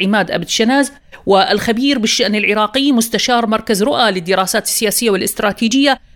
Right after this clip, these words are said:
الأستاذ علي البيدر. أحييكم ضيوفي الكرام، وأبدأ معكم أستاذ عماد.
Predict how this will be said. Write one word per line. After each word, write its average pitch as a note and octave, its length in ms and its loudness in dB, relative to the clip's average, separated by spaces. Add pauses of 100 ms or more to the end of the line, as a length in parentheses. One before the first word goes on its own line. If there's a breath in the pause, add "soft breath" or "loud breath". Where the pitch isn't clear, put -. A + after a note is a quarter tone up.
(160)
الأستاذ A3+ 580 2
علي A#3+ 380 0
البيدر. A3+ 480 0
أحييكم B3 560 0
ضيوفي A3+ 680 0
الكرام، A#3+ 640 2
وأبدأ A#3 500 0
معكم A#3 420 -2
أستاذ A3+ 400 0
عماد. A#3+ 320 0